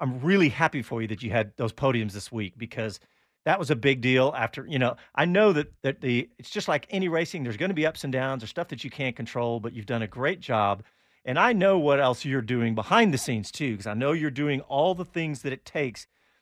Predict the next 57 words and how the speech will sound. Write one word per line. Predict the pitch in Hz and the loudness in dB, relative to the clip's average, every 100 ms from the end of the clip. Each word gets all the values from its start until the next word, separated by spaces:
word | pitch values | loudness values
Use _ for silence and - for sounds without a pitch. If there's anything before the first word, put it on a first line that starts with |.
| _ | _
to | 127 | -6
be | 123 | 0
a | 113 | 0
great | 95 - 123 143 170 | -2 -10 -2 0 0
race | 143 143 | -2 -2
driver, | - 131 107 104 104 120 | -2 0 0 -2 -6 -4
not | 123 190 | -2 -2
just, | 170 175 - - _ _ _ _ | -2 -4 -4 -16 _ _ _ _
you | 135 | -2
know, | 131 117 113 _ | 2 2 -2 _
all | 135 147 | 4 6
the | 151 | 4
sim | 147 - 196 175 | 0 0 2 4
work | 160 156 156 | 4 4 0
and | 113 | -2
all | 110 180 | 2 2
the | 175 | 2
time | - 151 156 | 0 0 2
on | 147 | 0
track, | 127 135 131 113 | 2 2 2 0
but | 120 _ - | -8 _ -2
everything | 196 160 165 | 0 2 2
else. | 135 127 117 - - | 4 4 2 -4 -8
I | 135 | -2
know | 139 | 0
you're | 143 | 0
doing | 131 135 | 0 -2
a | 123 | 0
great | 131 135 | 0 0
job, | 120 120 113 - _ _ _ _ | 2 2 2 -4 _ _ _ _
and | 123 120 117 110 | 2 4 4 2
I | - | -2
wanna | 131 135 | 0 0
wish | 151 - | 0 0
you | |
the | 151 | 2
best | 143 156 - | 4 4 4
of | |
luck, | 147 143 143 | 6 6 4
and, | 131 | -2
and | - 127 | -4 -2
we'll | 175 | 0
probably | 214 208 185 | 4 4 6
have | 180 175 | 6 6
you | 180 | 6
on | 165 | 6
at | 160 | 6
least | 175 196 | 4 2
once | 160 156 - | 2 0 2
more | 160 147 | 4 4
before | 127 147 147 | 2 2 2
the | 143 | 2
end | 139 | 0
of | |
this | 127 120 | -2 -4
series. | - 143 117 107 | -4 -2 -2 -2
So, | 95 123 110 | -2 -2 -2